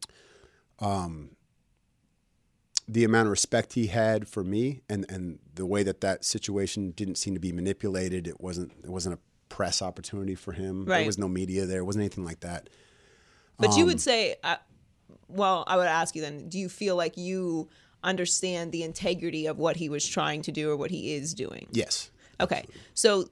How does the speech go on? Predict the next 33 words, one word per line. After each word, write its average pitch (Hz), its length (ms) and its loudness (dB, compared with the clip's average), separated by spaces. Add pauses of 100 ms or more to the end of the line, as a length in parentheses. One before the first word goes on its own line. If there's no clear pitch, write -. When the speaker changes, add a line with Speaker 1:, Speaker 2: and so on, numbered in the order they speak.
(120)
Speaker 2:
that 247 320 6
being 226 220 4
said, 165 500 4 (480)
uh, 160 320 2
I 180 60 2
mean, 160 220 -2
you, 160 280 -6
you 175 200 2
are 170 200 8
a 165 40 6
veteran, 160 600 2
you're 151 500 -2
a - 80 -8
Green 156 340 -6
Beret, 147 500 2
like, 147 240 -4
you've, 160 140 -8 (380)
as - 140 -4
you 160 60 -4
said, 156 260 -4
fought 165 220 2
in 156 160 -6
wars. 151 440 -2 (220)
So - 120 -2
nobody's 208 200 6
qu-, - 200 -6
calling 170 240 4
into 160 120 -6
question 160 340 0
your 185 280 2
patriotism, - 880 -8
obviously. - 500 0 (320)
So 180 540 8